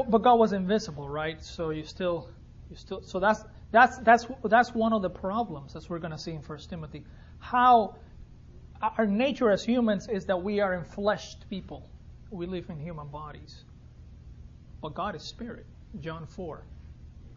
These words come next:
Jesus speaking to the Samaritan woman, "God is spirit." How, how can you, <laughs> there is a chasm between our creature reality and,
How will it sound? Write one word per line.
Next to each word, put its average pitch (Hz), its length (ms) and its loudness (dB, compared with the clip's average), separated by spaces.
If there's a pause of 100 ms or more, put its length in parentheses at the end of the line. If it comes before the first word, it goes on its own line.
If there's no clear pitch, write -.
(180)
Jesus 156 260 -12
speaking 151 260 -12
to 147 80 -12
the 131 80 -14
Samaritan 147 440 -14
woman, 147 260 -14
"God 151 200 -8
is 165 80 -12
spirit." 226 400 -14 (2500)
How, 202 400 2
how - 260 -4
can 233 220 0
you, 233 80 -2 (460)
<laughs> 233 340 -2
there 247 220 4
is 233 120 4
a 196 220 4 (460)
chasm 233 600 -4 (1000)
between 196 500 -4 (180)
our 185 120 -2
creature 214 560 0
reality 170 800 -6 (440)
and, 156 200 -10